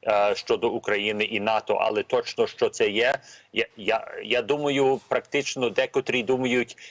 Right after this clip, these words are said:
як маніпулювати, е, статут нато, щоб якось вмістити Україну в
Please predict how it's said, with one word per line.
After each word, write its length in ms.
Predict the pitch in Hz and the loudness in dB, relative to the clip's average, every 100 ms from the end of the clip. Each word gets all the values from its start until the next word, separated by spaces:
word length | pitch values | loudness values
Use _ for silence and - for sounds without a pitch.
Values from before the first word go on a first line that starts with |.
| - | -18
як 360 | 107 110 135 - | -4 0 0 -2
маніпулювати, 1120 | 120 123 127 127 120 117 123 131 123 117 - - | -4 -2 -2 -2 0 2 2 0 0 0 -2 -6
е, 240 | 107 104 101 | 0 2 0
статут 720 | - 113 - 135 131 - - | -2 -4 -2 0 0 -2 -8
нато, 540 | 120 127 120 113 107 - - | -2 0 0 2 2 0 -20
щоб 300 | - - 110 | -10 -4 -2
якось 500 | 113 113 - 127 - | 0 0 2 0 -2
вмістити 600 | 110 104 - 131 120 - 120 | -6 -8 -2 -2 -2 -2 -2
Україну 720 | 127 - 113 107 120 113 113 | -2 -2 -2 0 0 2 0
в 180 | - | -4